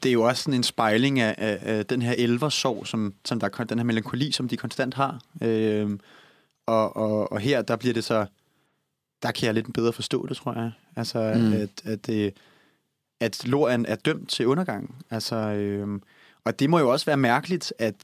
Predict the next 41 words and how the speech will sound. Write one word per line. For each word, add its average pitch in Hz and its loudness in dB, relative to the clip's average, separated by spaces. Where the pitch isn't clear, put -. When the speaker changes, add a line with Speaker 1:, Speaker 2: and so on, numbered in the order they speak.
Speaker 1:
de 135 0
her, 131 2
at, - -6
at 104 -6
et 117 -4
elverunivers, 127 0
et, 113 -4
et 120 -2
elver-, 131 4
en 117 0
elverby 127 0
ikke 127 0
kan - -8
opretholdes, - -4
mens 123 0
at 101 -2
byens 135 -4
beboere 131 -2
jo 110 2
er, 107 2
øh, 107 2
stort 120 -2
set 120 -2
udødelige. 123 -2
Altså, 110 -2
har 147 2
en 127 0
helt 143 0
anden 120 0
tidshorisont. 123 -4
Altså, 110 -6
det 123 -2
må 131 2
jo 117 4
også 120 0
være 120 -2
un-, 113 0
utrolig 127 -2
sørgeligt 120 2
at 107 -2
skulle 110 -2